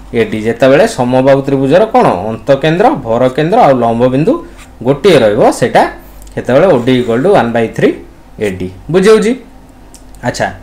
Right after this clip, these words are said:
ଅର୍ଥାତ୍ ଏଡି equal to three into ଓଡି। ଏଡିଟା କ'ଣ? ତିନିଟା ଏପଟକୁ ଆସିଲେ କ'ଣ?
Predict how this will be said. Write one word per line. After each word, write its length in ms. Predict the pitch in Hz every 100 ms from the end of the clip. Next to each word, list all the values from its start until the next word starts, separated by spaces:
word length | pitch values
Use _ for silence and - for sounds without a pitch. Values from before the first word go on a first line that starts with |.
| - - -
ଅର୍ଥାତ୍ 340 | 170 226 254 - -
ଏଡି 240 | 139 151 190
equal 200 | 190 196 196
to 80 | 277 - -
three 160 | 190 208
into 140 | 214 214
ଓଡି। 200 | 208 190 233 - - - - -
ଏଡିଟା 280 | 117 131 131
କ'ଣ? 180 | 185 185 120 78 - -
ତିନିଟା 260 | 160 175 170
ଏପଟକୁ 240 | 180 180
ଆସିଲେ 220 | 180 190 196
କ'ଣ? 140 | 190